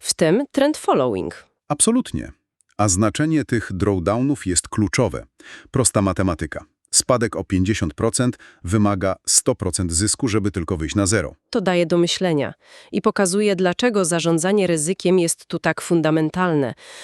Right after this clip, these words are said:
Speaker 1: Podoba mi się ta transparentność Dan Capital. Mówią wprost inwestorom: „Były takie straty. Jeśli nie jesteś gotów tego przeżyć”.
Speaker 2: To nie jest portfel dla ciebie.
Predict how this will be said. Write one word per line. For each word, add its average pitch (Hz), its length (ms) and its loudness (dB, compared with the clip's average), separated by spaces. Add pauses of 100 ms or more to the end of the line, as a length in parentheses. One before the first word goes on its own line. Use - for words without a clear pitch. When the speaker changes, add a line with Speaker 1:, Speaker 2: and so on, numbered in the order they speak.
(180)
Speaker 1:
Podoba 269 320 2
mi 285 120 0
się 226 180 0
ta 202 160 0
transparentność 185 960 0
Dan 139 320 0
Capital. - 640 -6
Mówią 202 340 2
wprost - 420 -4
inwestorom: 175 640 0 (360)
„Były 202 340 2
takie 240 240 -2
straty. - 500 -6 (280)
Jeśli 185 360 0
nie 170 180 4
jesteś 196 360 -2
gotów 175 280 -4
tego 156 220 0
przeżyć”. - 600 -6 (500)
Speaker 2:
To 104 120 2
nie 95 100 4
jest 82 220 0
portfel 85 400 -4
dla 82 160 -2
ciebie. 73 340 -4